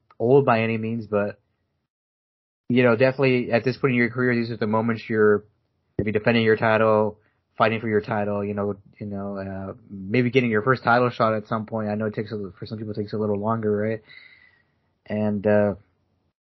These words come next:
I mean, he lost to Vicente Luque in devastating fashion. He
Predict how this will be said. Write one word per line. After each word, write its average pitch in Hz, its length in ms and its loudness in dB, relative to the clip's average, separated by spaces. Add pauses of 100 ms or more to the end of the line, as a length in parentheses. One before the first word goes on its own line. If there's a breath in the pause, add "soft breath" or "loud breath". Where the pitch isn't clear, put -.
(500)
I 131 60 0
mean, 117 380 2 (280)
he 113 120 -2
lost 110 240 2
to 127 60 0
Vicente 117 340 0
Luque 113 280 0
in 107 360 4 (100)
devastating 110 640 0
fashion. 110 600 -6 (640)
He 104 720 -2